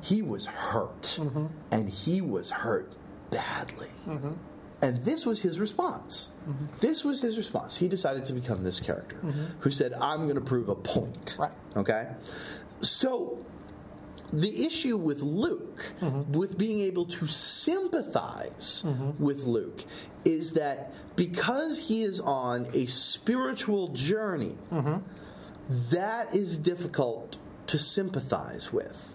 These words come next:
Speaker 2: Right.
Speaker 1: Spiritual journeys are incredibly
Speaker 2: Right.
Speaker 1: personal things. Now, I mean, in
Speaker 2: And
Speaker 1: all
Speaker 2: not, you, and you further complicate that by the fact that this isn't just a emotional and spiritual change in the character.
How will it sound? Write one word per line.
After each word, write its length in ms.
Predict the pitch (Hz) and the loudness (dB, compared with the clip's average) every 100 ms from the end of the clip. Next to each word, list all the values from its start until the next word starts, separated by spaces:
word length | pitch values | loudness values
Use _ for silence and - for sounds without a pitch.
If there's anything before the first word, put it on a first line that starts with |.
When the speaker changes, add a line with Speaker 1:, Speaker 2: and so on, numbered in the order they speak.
| - | -4
Speaker 2:
Right. 220 | 160 160 - | -2 -2 0
Speaker 1:
Spiritual 800 | - - 233 294 349 349 247 233 | 2 2 2 2 2 2 2 2
journeys 580 | 160 185 180 160 143 131 | 2 0 2 2 0 0
are 200 | - 135 | 0 2
incredibly 1400 | 175 165 - - - 427 392 339 320 294 190 147 92 82 - | 2 0 -2 -6 -4 2 2 2 2 0 2 0 0 -6 -8
Speaker 2:
Right. 140 | - - - | -6 -6 -6
Speaker 1:
personal 480 | - 240 220 196 160 | 2 4 4 0 0
things. 500 | 151 208 117 - - | 2 0 0 0 2
Now, 180 | 214 208 | 4 2
I 60 | 202 | 2
mean, 200 | 214 220 | 0 2
in 140 | 233 | 0
Speaker 2:
And 140 | 226 196 | 2 2
Speaker 1:
all 60 | |
Speaker 2:
not, 220 | 214 240 233 - | 0 -2 -6 -4
you, 260 | 320 196 214 | 2 4 4
and 260 | 220 226 180 | 2 2 2
you 180 | 160 - - - | 0 -6 -10 -10
further 300 | - 208 180 | 2 2 4
complicate 500 | - 175 165 - 147 | 2 0 2 2 2
that 160 | 156 165 | 2 2
by 120 | 165 | 0
the 100 | 156 | 2
fact 240 | 170 156 | 2 2
that 260 | 170 156 208 | 0 0 2
this 200 | 175 - - | 0 0 0
isn't 400 | 214 180 180 180 | 2 2 0 0
just 380 | 156 156 - - | 0 0 0 0
a 360 | 202 160 151 156 - - - - | 2 4 2 0 -2 -14 -16 0
emotional 640 | 190 165 151 147 175 160 147 | 2 4 2 2 2 2 2
and 60 | 139 | 0
spiritual 500 | - 160 143 151 135 | 2 2 2 -2 -2
change 500 | - 175 160 151 156 | 2 2 2 2 2
in 80 | |
the 80 | 143 | 0
character. 680 | - - 151 131 131 143 | 2 2 2 0 -2 -2